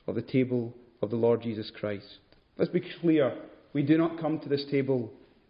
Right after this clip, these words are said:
to testify that we are righteous in ourselves, but rather we are conscious of our sinfulness, and we trust in Jesus Christ for our salvation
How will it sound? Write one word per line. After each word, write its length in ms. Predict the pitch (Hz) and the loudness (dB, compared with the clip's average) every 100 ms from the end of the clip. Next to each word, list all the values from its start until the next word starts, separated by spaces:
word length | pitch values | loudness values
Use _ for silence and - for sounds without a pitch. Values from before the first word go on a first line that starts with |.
| _ - | _ -12
to 80 | |
testify 600 | 127 143 - 143 139 127 123 | 2 2 2 -4 0 0 0
that 120 | 123 | -4
we 120 | 127 | -2
are 80 | 117 | -2
righteous 560 | 120 120 - - - - | -2 -6 -12 -14 -16 -10
in 120 | 120 | -8
ourselves, 500 | 117 - 113 110 - - - - - - _ _ - | -6 -6 -4 -6 -10 -20 -20 -20 -20 -20 _ _ -2
but 100 | 131 | 2
rather 340 | 139 151 156 | 4 4 2
we 120 | 147 143 | 2 0
are 40 | |
conscious 540 | 139 156 147 143 135 | -2 -4 -4 -2 -6
of 140 | - 127 | -6 -8
our 60 | 127 | -6
sinfulness, 600 | 143 127 131 123 113 - - - _ _ _ _ - | -4 -4 -2 -4 -6 -12 -20 -20 _ _ _ _ -6
and 80 | 101 | 0
we 80 | 113 | 0
trust 400 | - 156 143 147 | 4 2 2 -6
in 100 | 139 | -6
Jesus 320 | 143 135 135 - | -6 -8 -10 -4
Christ 320 | 143 123 - - - - | -4 -4 -10 -18 -20 -6
for 100 | 131 | -2
our 100 | 117 - | -2 -2
salvation 720 | 123 120 135 139 151 127 123 | -2 2 2 0 -2 -4 -6